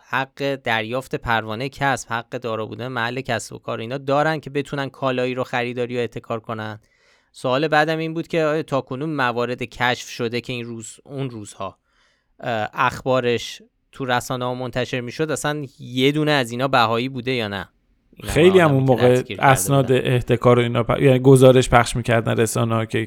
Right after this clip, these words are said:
Speaker 2: کی اومده
Speaker 1: خیلی
Speaker 2: چیز
Speaker 1: گزارش پخش می‌شد.
Speaker 2: احتکار کرده. هیچ جا نگفتده بودن بهایی.
Speaker 1: آره،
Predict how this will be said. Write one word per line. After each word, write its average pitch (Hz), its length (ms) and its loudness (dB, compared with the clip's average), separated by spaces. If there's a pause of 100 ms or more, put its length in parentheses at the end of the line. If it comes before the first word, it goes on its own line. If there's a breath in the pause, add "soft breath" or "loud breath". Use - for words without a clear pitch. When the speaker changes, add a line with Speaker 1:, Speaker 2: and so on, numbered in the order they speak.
Speaker 2:
کی 117 140 -4
اومده 113 160 4
Speaker 1:
خیلی 240 140 4
Speaker 2:
چیز 160 80 2
Speaker 1:
گزارش 120 320 0
پخش 117 260 -6
می‌شد. 107 180 -6
Speaker 2:
احتکار 107 460 -2
کرده. 110 300 -8
هیچ 175 260 -2
جا 180 160 6
نگفتده 160 380 2
بودن - 160 -6
بهایی. 156 180 -4
Speaker 1:
آره، 160 260 -2